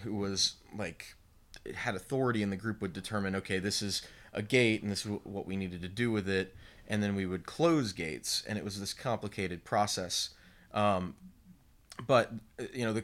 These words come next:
the claim was that if we healed the land and restored the elemental connection there, then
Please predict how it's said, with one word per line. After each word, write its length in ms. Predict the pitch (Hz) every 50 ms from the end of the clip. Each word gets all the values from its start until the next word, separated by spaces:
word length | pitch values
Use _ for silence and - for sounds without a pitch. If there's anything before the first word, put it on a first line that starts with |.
| 107 -
the 80 | - 117
claim 360 | - - 160 165 170 160 156
was 200 | 131 120 113 98 -
that 140 | 110 104
if 120 | 104 - -
we 80 | 110 104
healed 280 | 110 123 117 104 95
the 80 | 95 92
land 540 | 90 107 151 170 147 110 98 98 117 135 135 - - - - - -
and 140 | - 107 107
restored 420 | 107 104 - - 123 113 113 98
the 100 | 95 98
elemental 680 | 101 101 101 98 101 123 139 135 - 120 107 101 - - - -
connection 680 | - - 104 101 101 - - - 98 95 92 95 95 - - - - - - - - -
there, 280 | 107 101 98 95 95
then 380 | 90 98 98 95 95 95 95